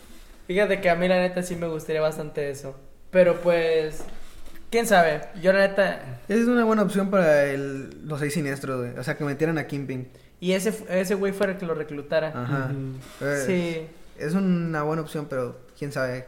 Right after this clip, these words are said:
Speaker 2: qué va a pasar.
Speaker 1: Pero pues yo la neta, lo que creo que va a pasar va a ser pues...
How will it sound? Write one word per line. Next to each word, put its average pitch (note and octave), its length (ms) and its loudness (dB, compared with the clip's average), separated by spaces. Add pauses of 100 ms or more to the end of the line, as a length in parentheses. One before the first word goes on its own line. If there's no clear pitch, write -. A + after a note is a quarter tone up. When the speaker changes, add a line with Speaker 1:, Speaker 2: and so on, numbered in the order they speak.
Speaker 2:
qué - 100 -12
va A#2 140 -4
a A#2 80 -8
pasar. - 320 -10 (200)
Speaker 1:
Pero E3+ 180 -2
pues E3 240 -6
yo F#3 120 4
la F#3+ 100 4 (120)
neta, F3+ 500 -2
lo D3+ 200 -6
que D3+ 120 -12
creo B3 280 0
que A#3 80 2
va A#3 60 6
a A#3 100 0
pasar G#3 600 2 (240)
va D#3 60 -2
a D#3+ 60 -2
ser E3 240 -4
pues... D3 640 -4